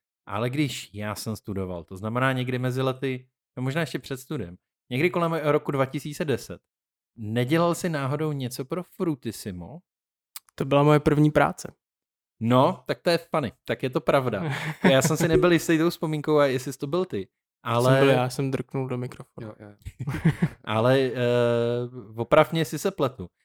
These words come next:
Speaker 1: Ale ty jsi dělal pro Frutissimo a já jsem hledal nějakou letní
Speaker 2: To je
Speaker 1: brigádu.
Speaker 2: pravda, já jsem na to úplně zapomněl, Ondro.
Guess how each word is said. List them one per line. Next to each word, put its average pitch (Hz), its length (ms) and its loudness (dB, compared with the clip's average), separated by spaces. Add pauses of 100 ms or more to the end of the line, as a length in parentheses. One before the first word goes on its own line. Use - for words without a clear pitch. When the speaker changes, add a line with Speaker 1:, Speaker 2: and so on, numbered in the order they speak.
(160)
Speaker 1:
Ale 110 160 0
ty 135 140 0
jsi 127 60 -4
dělal 170 180 2
pro 190 180 0
Frutissimo 104 760 -6
a 95 80 -8
já 101 100 -4
jsem 156 160 -6
hledal 147 260 4
nějakou 151 260 -2
letní 160 360 -2
Speaker 2:
To 139 120 4
je 160 40 8
Speaker 1:
brigádu. 156 160 6
Speaker 2:
pravda, 160 300 8
já 170 140 8
jsem 170 140 4
na 165 100 6
to 170 120 4
úplně 165 200 2
zapomněl, 170 500 0
Ondro. 131 360 -2